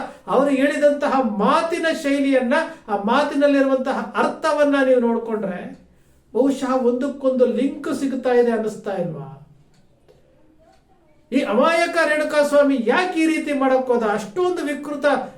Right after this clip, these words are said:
ಮನಸ್ಸಿತ್ತು ಅಂತಂದ್ರೆ ಅವ್ನಿಗೊಂದು ಟ್ರೀಟ್ಮೆಂಟ್ ಕೊಡಿಸ್ಬೋದಾಗಿತ್ತು. ಎಲ್ಲದಕ್ಕೂ ತಪ್ಪು ಯಾರ್ದು? ದೂರು ಕೊಟ್ರು ಸಹ ದೂರನ್ನ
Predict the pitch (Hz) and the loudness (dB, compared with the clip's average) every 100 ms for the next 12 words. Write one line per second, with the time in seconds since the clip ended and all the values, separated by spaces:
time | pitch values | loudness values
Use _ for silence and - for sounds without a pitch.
0 | - 247 294 277 - - 233 202 185 160 | -2 0 0 -2 -4 0 0 0 -4 -6
1 | 156 - - - - _ 262 285 285 - | -8 -12 -18 -20 -20 _ -2 2 2 2
2 | 339 359 339 330 277 254 - 233 208 175 | 0 -2 -2 -4 0 0 0 -2 -2 -2
3 | 165 - 160 156 - - - - _ _ | -4 -8 -14 -14 -18 -20 -20 -20 _ _
4 | _ _ _ - 147 220 269 277 285 285 | _ _ _ -12 -6 -2 2 2 4 2
5 | 285 277 247 - 277 - 339 285 269 233 | 2 -2 -4 -2 -2 -2 -2 0 2 4
6 | 226 233 269 - - _ _ _ _ - | 4 2 0 -6 -18 _ _ _ _ -20
7 | - 165 214 294 277 262 285 349 370 294 | -12 -2 0 2 0 -2 -2 0 0 2
8 | 285 254 214 285 285 277 | 2 2 2 2 4 4